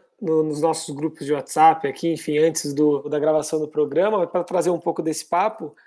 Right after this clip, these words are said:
é, fazer o lado do advogado diabo aqui, eu confesso que gosto muito do formato,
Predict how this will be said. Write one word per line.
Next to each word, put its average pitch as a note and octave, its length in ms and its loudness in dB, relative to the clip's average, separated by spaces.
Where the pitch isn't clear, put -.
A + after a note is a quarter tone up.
é, C#3 240 -8
fazer D3 240 -2
o D#3 60 6
lado D3+ 280 2
do D3 200 2
advogado D3 440 2
diabo D3+ 380 2
aqui, F#3+ 380 -2
eu A3+ 100 -4
confesso A3+ 460 -2
que A3+ 80 -14
gosto F3+ 380 0
muito G3+ 420 -4
do E3+ 80 -8
formato, E3+ 760 -2